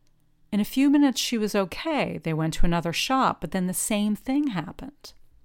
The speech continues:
Her friend hailed a taxi and helped Lillian in the back seat.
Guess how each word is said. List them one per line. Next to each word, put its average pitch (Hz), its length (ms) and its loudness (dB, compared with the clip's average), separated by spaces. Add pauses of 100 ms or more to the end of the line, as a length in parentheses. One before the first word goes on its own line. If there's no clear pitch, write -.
(680)
Her 208 140 -4
friend 254 640 0 (840)
hailed 247 400 -2
a 285 60 -8
taxi - 760 -6
and 170 140 -8
helped 214 320 -8
Lillian 208 440 0
in 214 100 0
the 190 60 -4
back 175 280 -6
seat. 180 400 -6